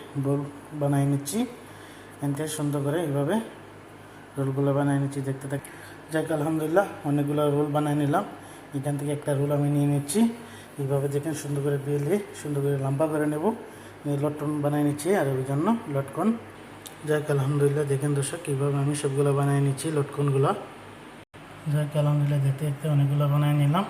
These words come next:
এইভাবে সবগুলো বানিয়ে নিচ্ছি আমি, দেখতে থাকেন শুরু থেকে লাস্ট পর্যন্ত। যাক, আলহামদুলিল্লাহ, সবগুলো বানিয়ে নিলাম, রেডি করে নিলাম। এখন দর্শক ভাইয়েরা, আমি তেলে ভেজে নেব। তেলটা বসাই নিলাম চুলার উপরে,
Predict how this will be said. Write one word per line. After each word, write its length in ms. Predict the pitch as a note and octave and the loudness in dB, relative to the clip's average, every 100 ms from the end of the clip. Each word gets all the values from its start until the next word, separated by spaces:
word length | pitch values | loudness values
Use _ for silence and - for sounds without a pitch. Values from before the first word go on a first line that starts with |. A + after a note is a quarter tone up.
| - - - | -6 -14 -2
এইভাবে 280 | C3+ C#3 D3 C#3+ | 2 4 4 0
সবগুলো 280 | C3+ C3+ D3 | 0 2 4
বানিয়ে 220 | C#3+ D3 D3 | 4 4 4
নিচ্ছি 200 | C#3+ - D3 | 2 2 2
আমি, 120 | F3+ A#3 - - C3 | 2 -2 -10 -8 -6
দেখতে 180 | C3+ C#3+ | -2 0
থাকেন 200 | C#3 D3 G#3 | 2 0 -2
শুরু 140 | - C3+ C3 | 0 0 0
থেকে 140 | C3 C3+ | 0 0
লাস্ট 140 | C3+ | 0
পর্যন্ত। 220 | C#3 C3+ C#3+ A3+ - - - - - - - - - - - - - - - | 2 2 2 -4 -8 -16 -18 -18 -18 -18 -18 -18 -16 -16 -16 -18 -18 -18 -6
যাক, 160 | D#3 D3+ | -4 2
আলহামদুলিল্লাহ, 520 | D3 D3+ D3+ D3 C#3+ F#3+ - - - | 2 2 0 0 0 -2 -8 -16 -6
সবগুলো 320 | C#3+ C3+ C#3+ C#3 | -4 2 2 4
বানিয়ে 220 | C#3+ C#3+ C#3+ | 4 4 4
নিলাম, 260 | C#3 D3+ D#3+ | 4 2 2
রেডি 200 | C#3 C3+ C#3 | 2 2 2
করে 140 | C#3 C3+ | 2 2
নিলাম। 240 | C3+ D3+ G#3+ - - - - - C#3+ | 2 2 0 -4 -14 -16 -16 -10 -6
এখন 160 | C#3 D3+ | -2 -2
দর্শক 200 | C#3+ D3 C3+ | -2 0 0
ভাইয়েরা, 200 | C#3 C#3+ | 2 2
আমি 120 | C#3+ E3+ - | 2 0 -2
তেলে 200 | C#3 C3+ C3 | 0 2 2
ভেজে 200 | C#3+ D3 | 2 2
নেব। 120 | C3+ C#3+ D#3 | 2 0 -2
তেলটা 280 | C3+ C3 D#3 F3+ D3+ C3 | -4 -2 -4 -2 -6 -2
বসাই 280 | C3+ D3 D3 | -2 0 0
নিলাম 220 | C#3 C#3+ A3+ - - - | 2 0 -2 -6 -16 -16
চুলার 260 | - C#3 C#3 C3+ | -4 0 2 0
উপরে, 220 | C3 C#3 | -2 -4